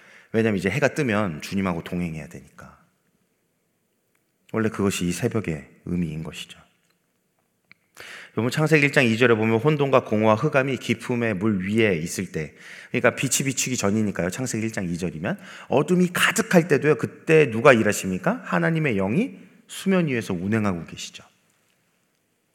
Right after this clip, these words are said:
아무리 칠흑 같은 어둠, 빛이 없는 것 같아도요. 하나님은 거기서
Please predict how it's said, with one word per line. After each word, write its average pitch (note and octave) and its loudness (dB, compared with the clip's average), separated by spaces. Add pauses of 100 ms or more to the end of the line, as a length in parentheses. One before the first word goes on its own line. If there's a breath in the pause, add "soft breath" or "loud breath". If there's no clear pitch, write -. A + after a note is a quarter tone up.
(500)
아무리 F#3+ 2
칠흑 F#3 0
같은 D#3+ 0
어둠, F#2+ -2
빛이 E3 2
없는 D3+ 2
것 D3 2
같아도요. B2 2
하나님은 E3 2
거기서 G#2 -2